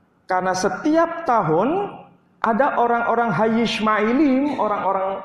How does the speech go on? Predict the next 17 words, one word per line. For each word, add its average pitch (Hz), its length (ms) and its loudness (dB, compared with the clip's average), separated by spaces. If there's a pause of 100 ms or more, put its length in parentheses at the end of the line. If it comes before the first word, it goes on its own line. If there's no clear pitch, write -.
(120)
Ismail, 220 800 0 (240)
keturunan 170 560 -2
Ismail, 247 720 0 (320)
atau - 160 -6
menganut 175 560 -4
iman 175 320 -2
Ismail, 247 640 -2 (440)
Hoggim, 233 840 0
orang-orang 208 480 -2
yang 175 80 -2
berhaji. 135 560 -4 (480)
El 302 320 4
Haber 269 560 2
Hazze, 220 560 2 (320)
menuju 214 400 2
sumur 277 480 2
itu, 302 560 -2